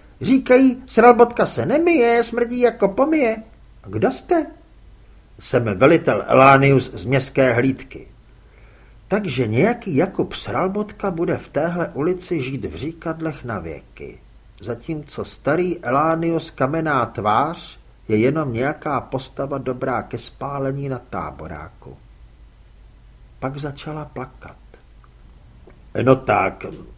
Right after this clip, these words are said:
no tak," řekl Elánius tak konejšivě, jak to jen dokázal. "Já sám jsem vyrostl v ulici u kotvy a ráhna, proto jsem, no víte,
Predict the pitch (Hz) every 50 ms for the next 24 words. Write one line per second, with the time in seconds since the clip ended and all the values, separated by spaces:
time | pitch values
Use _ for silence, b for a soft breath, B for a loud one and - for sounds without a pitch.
0 | - - - - 240 277 294 247 - - 135 123 117 117 113 110 - - - -
1 | - 110 170 190 190 - - - - 110 120 139 156 165 175 180 180 185 185 -
2 | - - 156 - - - - 110 110 107 104 113 - - - 131 123 117 131 135
3 | 135 147 147 139 - - 104 117 - - - 151 147 151 151 151 139 131 - -
4 | - 90 80 73 73 76 85 82 62 57 55 50 - - b b b b b b
5 | b b b b b b b b - - - - - 101 98 113 110 110 107 -
6 | - 117 120 131 143 135 - - 151 147 131 120 127 131 135 123 - - 147 120
7 | - - 113 120 123 117 117 - 135 - 127 110 113 127 120 - 107 120 120 120
8 | 120 120 123 123 139 135 135 135 131 117 - - 123 120 - 143 131 - - 139
9 | 131 120 120 110 107 98 87 - - - - - - - - - - 110 120 113
10 | 107 110 233 - - - 214 151 113 90